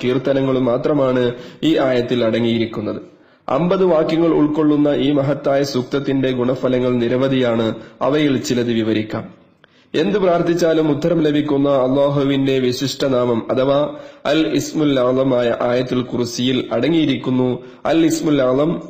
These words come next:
ആയത്തുൽ കുർസിയിൽ അടങ്ങിയിരിക്കുന്നു എന്നാണ് ഭൂരിപക്ഷം പണ്ഡിതന്മാരുടെയും അഭിപ്രായം. അതുകൊണ്ട് തന്നെ പ്രാർത്ഥനയ്ക്ക് ഉത്തരം ലഭിക്കാൻ അത്യുത്തമമാണ് ആയത്തുൽ കുർസി. അതിലെ അൽ ഹയ്യ്, അൽ ഖയ്യൂം എന്നിവയാണ്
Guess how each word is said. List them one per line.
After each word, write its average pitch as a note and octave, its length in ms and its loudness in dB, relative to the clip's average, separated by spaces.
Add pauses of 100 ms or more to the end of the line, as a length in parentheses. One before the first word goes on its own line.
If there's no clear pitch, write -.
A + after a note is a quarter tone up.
ആയത്തുൽ E3 320 2
കുർസിയിൽ C3 840 0
അടങ്ങിയിരിക്കുന്നു C#3+ 680 0
എന്നാണ് B2 520 0
ഭൂരിപക്ഷം C3+ 720 0
പണ്ഡിതന്മാരുടെയും A#2 920 -2
അഭിപ്രായം. A2 480 -8 (680)
അതുകൊണ്ട് F#3+ 440 0
തന്നെ E3+ 160 2
പ്രാർത്ഥനയ്ക്ക് D#3 640 -2
ഉത്തരം D#3 280 -2
ലഭിക്കാൻ C#3+ 480 0
അത്യുത്തമമാണ് C3+ 1040 0
ആയത്തുൽ A#2+ 340 0
കുർസി. A2 500 -4 (480)
അതിലെ E3+ 320 2
അൽ D#3+ 220 0
ഹയ്യ്, D3+ 500 2
അൽ C3+ 240 0 (120)
ഖയ്യൂം B2+ 480 0
എന്നിവയാണ് C3 640 2